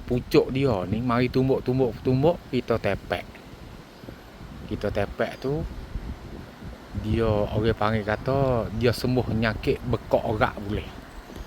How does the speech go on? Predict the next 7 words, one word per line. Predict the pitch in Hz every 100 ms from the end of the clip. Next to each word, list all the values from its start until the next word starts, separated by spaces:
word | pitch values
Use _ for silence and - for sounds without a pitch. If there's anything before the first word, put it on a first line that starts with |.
| - - - -
Alhamdulillah. | 104 - 127 107 95 87 - - - - - - - -
Mudah-mudah. | 95 92 92 92 - - - - - - - - - - -
Pas | 90
Supi | - 101 - 107
nak | 113
makan | 113 104 - 92 87
ni | 117